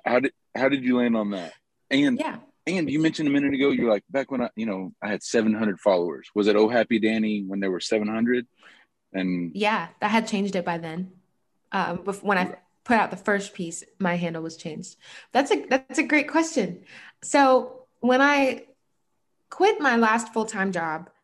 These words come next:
Speaker 2: I decided that I wanted to lean more into my unique contribution, like I talked about before, before. And so I said,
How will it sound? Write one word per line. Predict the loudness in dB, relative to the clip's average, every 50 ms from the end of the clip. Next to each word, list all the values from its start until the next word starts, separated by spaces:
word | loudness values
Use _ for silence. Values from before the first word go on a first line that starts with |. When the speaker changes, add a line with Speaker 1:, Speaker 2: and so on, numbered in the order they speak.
| _ _ _
Speaker 2:
I | -2 0 0 2 2 0 0 -2 -4 -6 -10 -18 -20 -20 _ _ _ _ _ _ -2
decided | -2 2 4 4 4 6 4 4 2
that | 2 2 2 2
I | 2
wanted | 4 4 4 4 2 2 0 0
to | 2
lean | 4 4 6 6
more | 4 4 4
into | 2 2 2
my | 2 2
unique | 2 0 0 -2 -2 -4 -4
contribution, | -2 -2 -2 -2 -2 -4 -6 -6 -6 -6
like | -6 -6
I | -6
talked | -6 -6 -6 -4
about | -2 -2 -4 -4
before, | -8 -8 -8 -8 -8 -6 -4
before. | -4 -4 -2 -2 -4 -4 -4 -6 -8 -12 -16 -20 -20 -20 -8 -4
And | -4 0
so | 2 2 2
I | 2 2
said, | 0 0 -2 0 0 -2 -4 -6